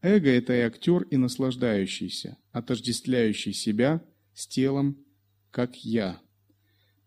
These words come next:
Под влиянием трех гун оно принимает на себя три состояния:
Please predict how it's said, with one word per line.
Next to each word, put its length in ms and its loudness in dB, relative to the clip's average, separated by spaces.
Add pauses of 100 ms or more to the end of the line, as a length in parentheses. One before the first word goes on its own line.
(100)
Под 180 0
влиянием 520 6
трех 340 4
гун 280 4
оно 220 4
принимает 560 4
на 100 2
себя 300 0
три 220 -2
состояния: 840 -2